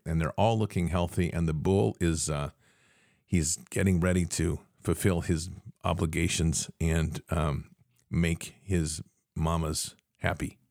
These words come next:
So that's coming. He's kind of getting in season for that right now. So the word is stay clear of the bull. He doesn't like to be interrupted. That would be my answer. We are truly, and I think this is an obvious situ-, situation, we have to look at things very differently in this time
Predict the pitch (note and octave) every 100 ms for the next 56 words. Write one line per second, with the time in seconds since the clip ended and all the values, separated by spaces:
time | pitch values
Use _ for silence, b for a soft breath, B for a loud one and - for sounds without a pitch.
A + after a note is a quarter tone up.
0 | _ - D#2 E2 - - F2+ E2 D#2 E2+
1 | - - F2 D#2+ D#2+ E2 E2 D#2+ - E2+
2 | D2+ D2 - C2 - - - - - B
3 | B B B B B B - A2 G2+ F2+
4 | F#2+ G#2+ A2 F#2+ F2 F2 - - - -
5 | F#2 - - G2 F2 D#2 D#2 F2 D#2 -
6 | E2 E2+ D2+ E2 D#2 D#2 C#2+ D#2+ - C#2+
7 | C2 - - - C2 D#2 - C#2 - -
8 | - D3 - _ b b b b b b
9 | b b _ - - C#3 C#3 - - D3
10 | D3 C3 - A#2 A2+ A2+ C#3 B2 A#2 A2+
11 | A2+ G#2+ G#2+ F#2+ - - - - - G#2
12 | G2+ G2 - D2+ A2 D3+ D3 C3 - C3+
13 | B2 G2+ G#2 F#2 F2 G#2 - B2 C3+ -
14 | G#2+ A2 - A2+ A#2+ B2